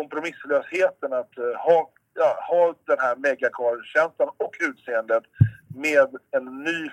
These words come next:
form av praktikalitet. Och det var inte helt lätt att få ihop alla de parametrarna. Och det krävdes bland annat att vi skapar en helt ny motor som är betydligt mindre, eh, storleksmässigt,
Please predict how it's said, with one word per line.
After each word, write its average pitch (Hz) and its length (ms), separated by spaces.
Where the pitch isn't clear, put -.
form 123 300
av 110 80
praktikalitet. - 920
Och 127 80
det 151 160
var 196 80
inte - 160
helt 135 220
lätt 123 240
att - 60
få 131 80
ihop 165 180
alla 135 120
de 113 160
parametrarna. 110 680
Och 131 160
det 131 80
krävdes 123 460
bland 147 180
annat 147 320
att 143 120
vi 135 100
skapar - 360
en 127 160
helt 113 200
ny 113 200
motor 139 600
som 135 180
är 127 40
betydligt 117 440
mindre, 139 480
eh, 117 180
storleksmässigt, 139 840